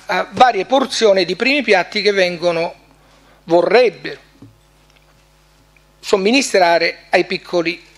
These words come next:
utenti. La polemica siffatta io la trovo alquanto sconcertante.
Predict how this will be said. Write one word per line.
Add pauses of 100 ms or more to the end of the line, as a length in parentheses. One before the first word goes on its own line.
(160)
utenti. (1400)
La
polemica
siffatta (320)
io
la
trovo
alquanto
sconcertante.